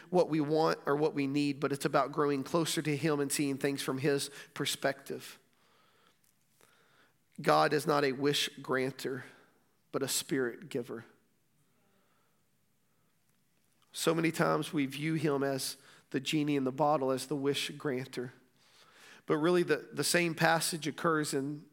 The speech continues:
Luke chapter eleven, this, this same teaching. I, I'm sure Jesus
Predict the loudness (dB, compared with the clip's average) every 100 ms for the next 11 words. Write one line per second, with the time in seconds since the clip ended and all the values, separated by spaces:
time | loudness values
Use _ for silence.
0 | _ -10 0 0 0 -6 2 2 2 0
1 | -2 4 2 4 2 0 -2 -6 -14 -2
2 | 0 2 2 0 -2 -4 -2 -2 0 -2
3 | -4 -4 -2 -2 -4 -6 -4 -6